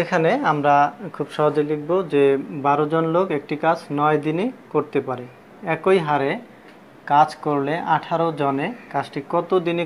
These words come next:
করতে পারবে। আমরা সব সময় এই অঙ্কগুলোর ক্ষেত্রে আমাকে find out করতে হবে, বের করতে হবে যে আমাকে কি বের করতে বলছে, কত দিনে। এখানে আমাদের অবশ্যই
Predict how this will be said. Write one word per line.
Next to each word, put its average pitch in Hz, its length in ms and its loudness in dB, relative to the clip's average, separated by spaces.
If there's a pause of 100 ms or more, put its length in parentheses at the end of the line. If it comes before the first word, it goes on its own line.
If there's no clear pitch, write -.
করতে 147 280 -2
পারবে। 127 240 -4 (160)
আমরা 139 180 0 (100)
সব 139 100 -2 (100)
সময় 160 240 0 (420)
এই 151 100 2
অঙ্কগুলোর 165 460 2
ক্ষেত্রে 147 280 0 (120)
আমাকে 143 260 0 (180)
find 147 260 0
out 151 180 2
করতে 156 260 -2
হবে, 147 200 2 (540)
বের 143 200 4
করতে 156 240 -2
হবে 156 200 2
যে 170 100 -2
আমাকে 165 200 -4 (140)
কি 202 120 0 (360)
বের 151 180 4
করতে 147 280 0
বলছে, 127 200 -6 (160)
কত 156 240 -2 (840)
দিনে। 165 300 2 (160)
এখানে 156 240 -4 (100)
আমাদের 160 280 2 (1500)
অবশ্যই 160 400 0